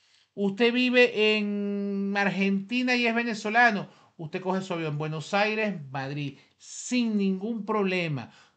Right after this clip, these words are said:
Que yo tengo residencia humanitaria, en pa-, em, residencia permanente en Panamá y soy venezolano, ¿puedo ir? Puede venirse directamente sin ningún problema.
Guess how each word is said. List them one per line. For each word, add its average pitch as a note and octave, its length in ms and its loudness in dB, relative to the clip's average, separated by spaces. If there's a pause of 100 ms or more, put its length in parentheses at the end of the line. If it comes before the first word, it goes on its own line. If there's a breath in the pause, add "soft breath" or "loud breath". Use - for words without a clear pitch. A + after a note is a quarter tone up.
(100)
Que G#3+ 180 0
yo B3+ 200 2
tengo C4+ 320 4
residencia B3 640 -2
humanitaria, A#3 540 0
en A#3 140 -2
pa-, A3+ 120 -2
em, F#3 500 -2
residencia G#3 680 -4
permanente A3 560 -2
en A3+ 100 -6
Panamá G#3 380 -2
y A#3 60 -4
soy A3+ 220 -6
venezolano, G#3+ 600 -4
¿puedo A3+ 260 -2
ir? B3 220 -4 (320 loud breath)
Puede G#3 420 4
venirse G#3 600 0
directamente F#3+ 840 -2
sin G#3+ 380 -4
ningún F#3+ 540 -4
problema. A2+ 600 -8